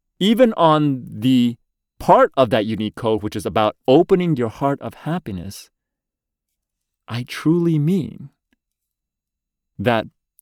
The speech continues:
even mathematically, you are unique. And so it would bode well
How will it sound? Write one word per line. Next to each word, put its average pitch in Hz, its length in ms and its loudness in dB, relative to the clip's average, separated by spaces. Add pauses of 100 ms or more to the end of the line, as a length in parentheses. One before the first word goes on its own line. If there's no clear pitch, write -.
(600)
even 135 300 2
mathematically, 175 920 -2 (760)
you 107 480 -2 (460)
are 87 420 -12 (460)
unique. 95 560 -8 (640)
And 165 180 4
so 175 380 2 (120)
it 170 160 2
would 160 380 0 (960)
bode 190 400 2
well 110 520 -6